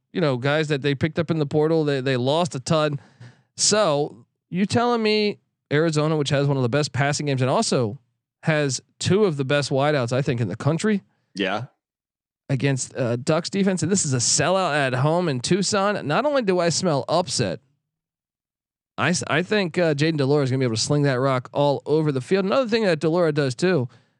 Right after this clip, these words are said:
Speaker 1: um, he's capable of beating you with his feet.
Speaker 2: I like it.
Speaker 1: So, yeah.
Speaker 2: I like it. I mean, just put up fifty fantasy points on your Colorado Buffaloes. That ain't gonna happen again. But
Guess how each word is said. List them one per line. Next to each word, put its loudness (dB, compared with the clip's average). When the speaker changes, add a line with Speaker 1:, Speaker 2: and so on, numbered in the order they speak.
Speaker 1:
um, 0
he's 0
capable 2
of -2
beating 0
you 4
with 2
his -2
feet. 0
Speaker 2:
I -4
like 4
it. 2
Speaker 1:
So, 0
yeah. 0
Speaker 2:
I 0
like 0
it. -2
I 0
mean, 0
just 0
put 2
up -2
fifty 0
fantasy 0
points 0
on 0
your 2
Colorado 0
Buffaloes. 0
That 4
ain't 0
gonna 0
happen 0
again. 0
But -2